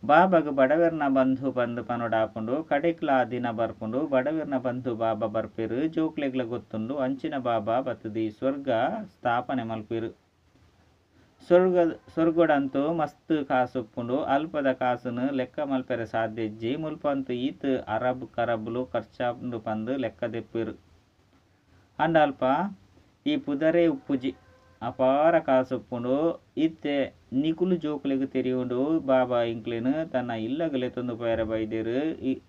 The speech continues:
ಜೋಕ್ಲೆಗ್ ತಮ್ಮ ಇಲ್ಲು ಮರೆತು ಪೋತುಂಡು. ಭಕ್ತಿ ಮಾರ್ಗಡು ಮೋಸ ಪೋಂದುಲ್ಲೆರು. ಇಂದೆಕ್ ರಾತ್ರಿ ಪಂದು ಪನೋಡಾಪುಂಡು. ಭಗವಂತನ ನಾಡೊಂದೇ ಉಪ್ಪಿರು, ಆಂಡ ಏರೆಗ್ಲ ಭಗವಂತಿ ತಿಕ್ಕುಜಿರು, ಇತ್ತೆ ಭಗವಂತಿ ಬೈದಿರು, ಇಂದು ಸಹ ನಿಕುಲು ಜೋಕುಲೆ ಗೊತ್ತುಂಡು, ನಿಶ್ಚಯಲ ಉಂಡು, ಮಾತೆರೆಗ್ಲ ಪಕ್ಕಾ ನಿಶ್ಚಯ ಉಂಡು ಪಂಡತ್ತು.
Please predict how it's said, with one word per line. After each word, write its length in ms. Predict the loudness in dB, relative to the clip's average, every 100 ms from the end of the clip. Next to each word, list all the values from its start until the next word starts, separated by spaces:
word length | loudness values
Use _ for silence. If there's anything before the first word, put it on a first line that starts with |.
| -8
ಜೋಕ್ಲೆಗ್ 840 | 0 2 2 0 -2 0 -2 -2 -8 -20 -20 _ -2
ತಮ್ಮ 220 | 0 2 2 2
ಇಲ್ಲು 320 | 0 2 2
ಮರೆತು 380 | 2 2 0 -2
ಪೋತುಂಡು. 580 | -2 -4 -4 -4 -2 -2
ಭಕ್ತಿ 400 | -2 -4 -2 -2
ಮಾರ್ಗಡು 500 | 0 2 0 0 -2
ಮೋಸ 300 | 0 0 0
ಪೋಂದುಲ್ಲೆರು. 680 | -2 -2 -4 -4 -2 -2 -2
ಇಂದೆಕ್ 420 | 0 0 0 -4
ರಾತ್ರಿ 440 | -2 0 -2 -4 -6
ಪಂದು 340 | -4 -4 -4
ಪನೋಡಾಪುಂಡು. 760 | -2 0 0 0 -2 -10 -12 _ _ _ _ _ _ _ _ _ _ _ -4
ಭಗವಂತನ 680 | -2 2 4 4 2 2 4
ನಾಡೊಂದೇ 580 | 4 4 4 2 2 2
ಉಪ್ಪಿರು, 580 | 2 0 -2 -2 0 0
ಆಂಡ 260 | 0 0 0
ಏರೆಗ್ಲ 540 | 0 0 0 0 -2
ಭಗವಂತಿ 560 | 0 -2 0 0 0 -4
ತಿಕ್ಕುಜಿರು, 580 | -4 -4 -4 -2 0
ಇತ್ತೆ 480 | 0 -2 -4 -2 0
ಭಗವಂತಿ 580 | 0 0 -2 -2 -4 -4
ಬೈದಿರು, 460 | -4 -4 -2 -2 0
ಇಂದು 280 | 0 -2
ಸಹ 240 | -4 -4 -4
ನಿಕುಲು 380 | -6 -8 -8 -6
ಜೋಕುಲೆ 380 | -6 -4 -6
ಗೊತ್ತುಂಡು, 520 | -6 -8 -8 -6 -4 -2
ನಿಶ್ಚಯಲ 480 | -4 -4 -2 -2
ಉಂಡು, 380 | -2 -4 -4 -4
ಮಾತೆರೆಗ್ಲ 720 | -2 -2 -2 -4 -4 -4 -2
ಪಕ್ಕಾ 380 | -4 -4 -6 -4
ನಿಶ್ಚಯ 340 | -4 -4 -4 -6
ಉಂಡು 300 | -4 -6 -4
ಪಂಡತ್ತು. 560 | -4 -2 -4 -6 -10